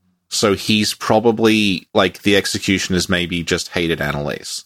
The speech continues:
and they were against her." But at the same time, uh, the D L C added a friendly summon called Queen Killer,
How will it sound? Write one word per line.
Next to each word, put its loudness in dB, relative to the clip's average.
and -8
they -4
were -2
against -6
her." 0
But 2
at -2
the -2
same -4
time, -2
uh, 8
the 6
D 6
L 4
C 4
added 2
a 2
friendly 0
summon 0
called -4
Queen 0
Killer, -4